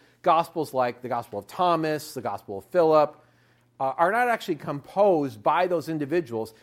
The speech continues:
They couldn't have been, because they, those Gospels were written in the third, second, third, or fourth centuries, long after the apostles were dead. And the reason it seems they chose the name like Gospel of Thomas or Gospel of Philip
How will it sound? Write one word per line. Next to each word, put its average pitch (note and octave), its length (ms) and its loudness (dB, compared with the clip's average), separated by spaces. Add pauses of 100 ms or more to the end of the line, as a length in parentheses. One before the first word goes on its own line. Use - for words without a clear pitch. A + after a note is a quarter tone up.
(100)
They D#3+ 80 -12
couldn't D4 320 -2
have E3+ 100 -2
been, A#2 180 -8 (360)
because D#3+ 280 -4
they, F3 420 4
those F#3+ 320 6
Gospels C#3+ 460 0
were G3+ 240 6
written D3 340 2
in C3+ 140 -6
the A#2+ 180 -4 (800)
third, E3 680 6
second, F3 320 -2
third, D3+ 220 2
or C3 80 2
fourth C3 340 -2
centuries, - 540 -10
long G3 380 2
after F3+ 200 -6
the D3 100 -6
apostles C3 640 -4 (460)
were A#2+ 80 -4
dead. A#2 300 -2
And B2+ 380 -8
the C#3 100 -6
reason G3 420 -4
it D3 140 -4
seems F3 220 -4
they C#3 140 0
chose E3 600 0 (440)
the A#2+ 80 -4
name D#3+ 260 0
like C#3 160 -4
Gospel C#3 340 -2
of A#2+ 80 -8
Thomas D#3 480 -4
or C#3+ 60 -2
Gospel B2+ 320 -2
of A2+ 80 -6
Philip C3+ 260 -2